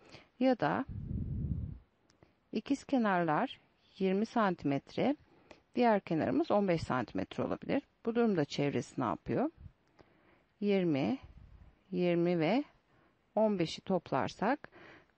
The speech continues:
kırk, elli, elli beş santimetre oldu.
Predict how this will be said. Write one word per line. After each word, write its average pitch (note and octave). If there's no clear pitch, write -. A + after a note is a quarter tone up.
kırk, A#3
elli, G3
elli G3+
beş F3+
santimetre -
oldu. -